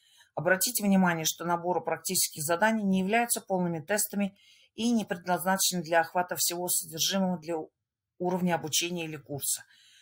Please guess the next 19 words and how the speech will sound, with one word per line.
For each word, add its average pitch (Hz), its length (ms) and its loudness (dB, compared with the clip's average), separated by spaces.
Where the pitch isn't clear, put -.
Доступ 196 440 2
к - 40 -20
практическим 190 760 2
элементам 170 440 -2
можно 208 260 -2
получить 185 460 -2
с - 40 -4
помощью 190 400 0
стандартного 170 920 -2
веб-браузера, 180 800 0
выбрав 180 460 -8
кн-, 175 260 -6
кнопку 170 400 -4
ниже. 135 400 -6
Альтернативный 185 800 0
способ - 440 -4
доступа 170 600 -4
к - 140 -12
эле-, - 240 -14